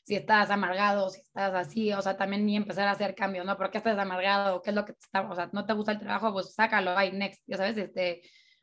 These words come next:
pero empezar como a buscar las cosas que a ti te funcionen para estar feliz, para estar tranquila y que justo que empiece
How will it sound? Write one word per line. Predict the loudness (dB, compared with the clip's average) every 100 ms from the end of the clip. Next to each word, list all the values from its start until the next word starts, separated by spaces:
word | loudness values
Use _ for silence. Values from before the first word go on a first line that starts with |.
| _ 0
pero | 0
empezar | 2 4 6
como | 6 4
a |
buscar | 0 -2 0
las | 0 -2
cosas | -6 -4
que |
a | -6
ti | -4
te | -6
funcionen | -6 -6 -4 -4 -4
para | -6
estar | -4 -8 -6
feliz, | 0 2 2
para | -2
estar | -4 -6
tranquila | -4 -6 -4 -4 2 2
y | 2
que | -4 -12
justo | -12 -6 -6
que | -6
empiece | -8 -6 -4 -6 -8